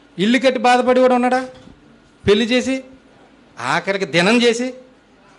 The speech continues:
మొన్నే మన, మా తాత చచ్చిపోయాడు బాబు, దినానికి బోల్డ్ అయిపోయింది, బోల్డ్ బాధ, బా-, అప్పులన్నీ తీరుతున్నాను.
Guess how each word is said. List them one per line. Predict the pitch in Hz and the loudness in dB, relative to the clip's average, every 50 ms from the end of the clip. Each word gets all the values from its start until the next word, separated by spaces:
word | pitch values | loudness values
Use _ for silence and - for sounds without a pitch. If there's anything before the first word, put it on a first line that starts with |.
| _ _ _ - - - _ _ _ _ _ _ _ _ - | _ _ _ -20 -20 -20 _ _ _ _ _ _ _ _ -12
మొన్నే | 139 139 143 151 170 190 | -8 -6 -4 -2 -2 -2
మన, | 190 190 180 180 170 | -2 0 -2 -2 -2
మా | 165 165 160 | -2 -4 -4
తాత | - 160 156 160 170 165 190 | -4 -2 -2 -2 -4 -4 -8
చచ్చిపోయాడు | 185 190 190 175 190 175 175 | -10 -8 -10 -10 -8 -6 -4
బాబు, | 175 175 170 | -4 -4 -4
దినానికి | 160 151 165 170 175 185 185 | -4 -4 -4 -4 -4 -4 -2
బోల్డ్ | 170 175 170 165 | -2 -2 -2 0
అయిపోయింది, | 165 160 151 160 175 165 147 | -2 -4 -4 -6 -6 -6 -2
బోల్డ్ | 143 156 156 147 | -2 -2 -2 0
బాధ, | 143 143 147 160 | -2 0 0 0
బా-, | 160 151 147 147 | 0 0 0 0
అప్పులన్నీ | 143 139 - 170 170 165 170 | 0 -2 -2 -4 -2 -2 -4
తీరుతున్నాను. | 160 160 147 - - 143 135 127 107 | -4 -6 -8 -8 -8 -10 -10 -10 -12